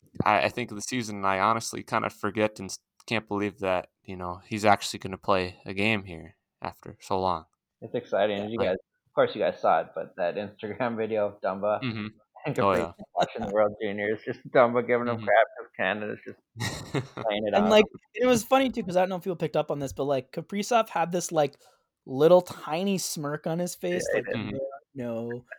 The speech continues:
Speaker 3: But, like, he just seems like
Speaker 1: <laughs>
Speaker 3: such a likable guy. Like,
Speaker 1: Oh, yeah, he
Speaker 3: it,
Speaker 1: does.
Speaker 3: there was a, it seemed like there was, like, a, like, one of the big concerns was how would he integrate into locker room.
Speaker 1: Mm-hmm.
Speaker 3: In every picture I see, the guy is smiling,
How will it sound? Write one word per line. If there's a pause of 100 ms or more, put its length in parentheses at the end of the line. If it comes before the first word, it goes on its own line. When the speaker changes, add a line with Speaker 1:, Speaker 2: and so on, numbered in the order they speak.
(180)
Speaker 3:
But,
like,
he
just
seems
like
Speaker 1:
<laughs>
Speaker 3:
such (140)
a
likable
guy.
Like,
Speaker 1:
Oh,
yeah, (120)
he
Speaker 3:
it,
Speaker 1:
does.
Speaker 3:
there
was
a,
it
seemed
like
there
was,
like,
a, (280)
like,
one
of
the
big
concerns
was
how
would
he
integrate
into
locker
room. (260)
Speaker 1:
Mm-hmm. (340)
Speaker 3:
In
every
picture
I
see,
the
guy
is
smiling,